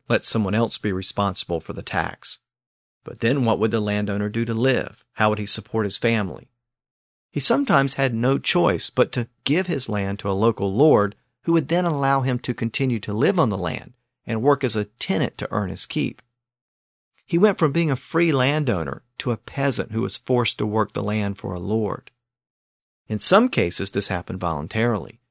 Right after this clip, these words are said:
In other cases, it was involuntary. Under Anglo-Saxon law,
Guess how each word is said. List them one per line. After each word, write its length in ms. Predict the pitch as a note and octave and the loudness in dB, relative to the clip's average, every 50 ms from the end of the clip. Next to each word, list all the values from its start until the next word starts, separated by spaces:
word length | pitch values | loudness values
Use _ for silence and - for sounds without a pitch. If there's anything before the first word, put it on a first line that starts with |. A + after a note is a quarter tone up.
| _ _ _ _ _ _ _ _ | _ _ _ _ _ _ _ _
In 140 | - C#3 D3+ | 0 2 4
other 220 | D#3 F#3 G#3 A#3+ | 4 4 4 4
cases, 600 | A3+ - - C#3 A#2+ A2+ - - A#2+ A2 - - - | 2 2 0 0 0 0 0 0 0 0 -2 -2 -2
it 100 | - C#3+ | -4 -2
was 140 | C#3 D3 B2+ | -2 -2 -2
involuntary. 880 | - - D3 D#3+ D#3+ B2+ G#2 F2 E2 E2 D#2+ - - - - - - _ _ _ _ _ _ _ _ _ - | 0 2 2 2 2 2 2 2 0 -2 -4 -4 -8 -8 -10 -10 -16 _ _ _ _ _ _ _ _ _ 0
Under 200 | D3+ E3+ E3+ E3 | 2 4 6 6
Anglo-Saxon 880 | C3+ F3 G3 G#3 G3+ G3+ F#3 - - F3 D3+ D3 - - - B2+ A#2 A2+ | 6 6 4 2 2 2 4 4 4 2 2 0 0 0 0 0 0 0
law, 400 | A#2+ C#3 D3 C3 A2 G2+ G#2 | 2 4 4 4 4 2 -2